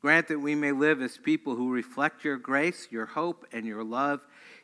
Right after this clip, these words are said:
even towards those who difficulty and hardship, uh, they bring that into our lives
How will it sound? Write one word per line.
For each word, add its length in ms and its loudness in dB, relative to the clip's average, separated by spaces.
even 320 0
towards 420 -2
those 360 0
who 140 -4
difficulty 880 -4
and 240 -6
hardship, 920 -4
uh, 300 -8
they 140 -12
bring 400 -4
that 200 -2
into 280 -4
our 120 -4
lives 760 -4